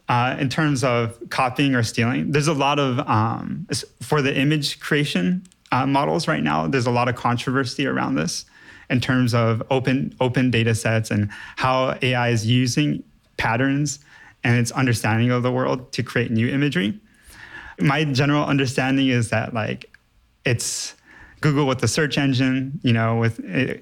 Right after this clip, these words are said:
Yahoo was the first ones with the search engines, but they copied it, remixed, and made it their own. They kind of applied their own ingredients.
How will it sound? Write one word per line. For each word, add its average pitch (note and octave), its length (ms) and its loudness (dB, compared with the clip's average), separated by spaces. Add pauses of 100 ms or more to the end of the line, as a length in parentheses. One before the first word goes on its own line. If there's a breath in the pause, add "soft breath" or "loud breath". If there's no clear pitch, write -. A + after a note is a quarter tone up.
(160 loud breath)
Yahoo C#3+ 380 2
was C#3+ 160 2
the B2+ 100 0
first B2+ 320 -2
ones B2 160 2
with A2+ 100 -2
the A2+ 80 -2
search A#2+ 300 0
engines, A#2 300 2
but A2+ 120 -2
they B2+ 120 0
copied A#2+ 400 0
it, A2 80 -2
remixed, A2 420 0
and G#2+ 160 0
made G#2+ 140 0
it G#2 100 -4
their - 160 -6
own. G#2+ 340 0 (300 loud breath)
They A#2 120 0
kind A#2 180 0
of G#2+ 80 2
applied A2+ 340 -2
their A2 140 0
own A2 180 2
ingredients. G#2+ 640 -2